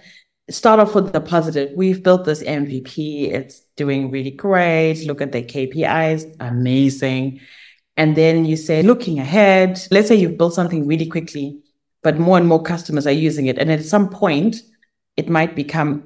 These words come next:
too much for your service to be able to handle. Because in the end,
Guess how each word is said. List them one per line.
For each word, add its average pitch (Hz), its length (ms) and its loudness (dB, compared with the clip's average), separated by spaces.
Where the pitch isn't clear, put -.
too - 160 -2
much 143 260 0
for - 140 -6
your 139 140 0
service 135 380 -2
to 135 60 -10
be 135 80 0
able 135 140 0
to - 60 -6
handle. 135 560 -6
Because 208 240 4
in 214 160 4
the 185 180 4
end, 151 300 2